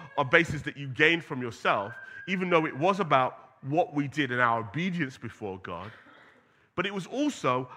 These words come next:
about the whole idea of looking forward to what God will do. So we see this obviously in the,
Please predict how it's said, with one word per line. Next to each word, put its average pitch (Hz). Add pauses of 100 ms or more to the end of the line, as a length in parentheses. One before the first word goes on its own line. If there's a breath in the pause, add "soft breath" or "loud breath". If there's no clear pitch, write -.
about 143
the 143
whole 185
idea 165
of 123
looking 180
forward 147
to -
what 117
God 117
will 107
do. 98 (920 soft breath)
So -
we 139
see 226
this 160
obviously 139
in 127
the, 123